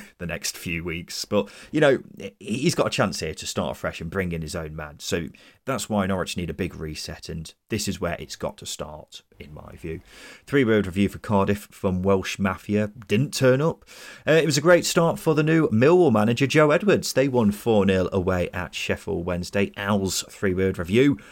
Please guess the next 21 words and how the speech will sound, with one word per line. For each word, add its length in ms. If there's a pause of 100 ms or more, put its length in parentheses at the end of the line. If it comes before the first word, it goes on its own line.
(140)
"We 440 (100)
are 380
back." 680
And 240
it 40
was 140
a 40
very 360 (220)
impressive 720
first 440
outing 340
for 140
Joe 200
Edwards 360
on 120
his 300
club 280
managerial 500
debut. 360
Of 120
course, 340